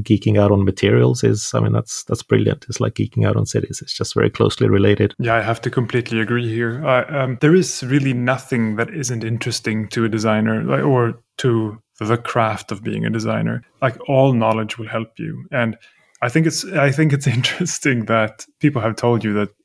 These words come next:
Speaker 2: that city design wouldn't overlap with digital design,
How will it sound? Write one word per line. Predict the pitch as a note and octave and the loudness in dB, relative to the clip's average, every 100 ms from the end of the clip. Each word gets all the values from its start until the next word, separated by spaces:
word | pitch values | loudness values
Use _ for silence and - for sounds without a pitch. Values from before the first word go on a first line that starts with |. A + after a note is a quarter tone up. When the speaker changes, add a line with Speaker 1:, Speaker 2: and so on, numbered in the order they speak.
| - | -8
Speaker 2:
that | A#2 A2 | -6 -4
city | - D#3 D3 | 0 0 0
design | A2+ G2+ A2 G2+ G#2 A2 - _ _ | -2 0 0 0 -4 -8 -14 _ _
wouldn't | A2+ B2 B2+ A2+ | -4 -2 -2 -2
overlap | - A2+ A2 A2 C3+ C#3 | -2 -2 -2 0 0 -2
with | C#3+ - - | -6 -6 -2
digital | D3+ C#3 A#2+ G#2 | -2 0 -4 -6
design, | G2+ G#2 G2+ G#2 | -6 -4 -4 -6